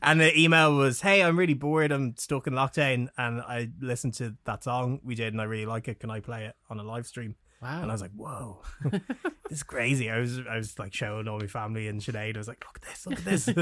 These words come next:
Speaker 1: <laughs> That's the real Ben Folds. Look at his email. It's weird." <laughs> Um, and then about once a year, he's sent me an email kind of going, "I really li-, that song's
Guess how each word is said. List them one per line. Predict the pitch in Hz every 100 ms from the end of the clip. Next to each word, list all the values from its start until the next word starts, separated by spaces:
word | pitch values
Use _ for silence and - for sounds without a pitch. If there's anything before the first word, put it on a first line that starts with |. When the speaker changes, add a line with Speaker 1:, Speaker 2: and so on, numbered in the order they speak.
| - 294
Speaker 1:
<laughs> | -
That's | 196
the | 190
real | 190 214
Ben | 190 180
Folds. | 165 165
Look | 240 220
at |
his | 196
email. | 233 240 226
It's | 143 262
weird." | 233 214 147 -
<laughs> | 262 - 240 - 240 _ _ _
Um, | - 131 120 113 104 - _ _ - - 143
and | 156
then | 170
about | 175 165 151
once | 170 190
a | 165
year, | 151 156 147
he's | 143 117 120
sent | - - 135
me | 131
an | 117
email | 120 123 123 113
kind | 135 117
of |
going, | 117 117
"I | 165
really | 226 285 262
li-, | - 196
that | 233 240
song's | 247 233 202